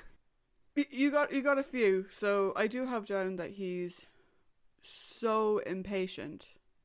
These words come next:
and petulant. The impatience really, I mean, you have im-, impulsiveness, which you mentioned, but the impatientness is actually slightly separate from that. You know, we saw it in Galaxy four,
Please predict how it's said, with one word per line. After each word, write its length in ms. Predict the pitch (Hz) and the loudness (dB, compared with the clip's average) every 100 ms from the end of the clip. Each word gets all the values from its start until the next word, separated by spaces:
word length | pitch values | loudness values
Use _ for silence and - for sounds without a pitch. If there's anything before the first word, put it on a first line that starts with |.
| _ _ _ _ _ _ _ | _ _ _ _ _ _ _
and 180 | 190 185 | -6 -4
petulant. 640 | 220 185 - 160 98 190 - _ _ _ _ | -4 -6 -8 -10 -8 -12 -18 _ _ _ _
The 140 | 214 208 | 0 0
impatience 960 | 202 214 226 - 226 202 190 - - - - | 0 0 0 0 -2 -2 -6 -10 -18 -18 -6
really, 800 | 185 208 208 185 170 170 160 - _ _ _ _ _ 185 | 0 0 2 0 0 0 -2 -6 _ _ _ _ _ -6
I 40 | |
mean, 420 | 185 175 170 - - | -2 -2 -6 -12 -10
you 140 | 190 202 | -4 0
have 200 | 202 196 | 2 0
im-, 240 | 196 196 - _ | -4 -6 -8 _
impulsiveness, 640 | 208 247 254 254 190 175 185 | -4 2 2 2 -2 -4 -6
which 140 | 185 | -4
you 360 | 190 180 175 - - | -2 0 -2 -8 -8
mentioned, 340 | 165 170 170 190 | -8 -8 -10 -10
but 120 | 190 | -4
the 140 | 190 | -4
impatientness 680 | 190 220 233 233 - 175 180 | -2 -2 -4 -4 -6 -6 -8
is 140 | 170 | -8
actually 460 | 175 - 180 170 - | -8 -6 -6 -6 -8
slightly 300 | - 180 - | -8 -8 -6
separate 380 | 185 196 202 - | -6 -6 -8 -12
from 180 | - - | -12 -8
that. 220 | 92 - - _ _ _ _ _ - | -8 -8 -12 _ _ _ _ _ -4
You 80 | |
know, 80 | 190 | -2
we 140 | 180 185 | -2 -2
saw 260 | 190 190 | 2 2
it 80 | 185 | 2
in 200 | - 180 | -2 -6
Galaxy 420 | 170 147 - - | -4 -4 -8 -14
four, 540 | - 262 247 240 233 | -8 -2 0 0 -2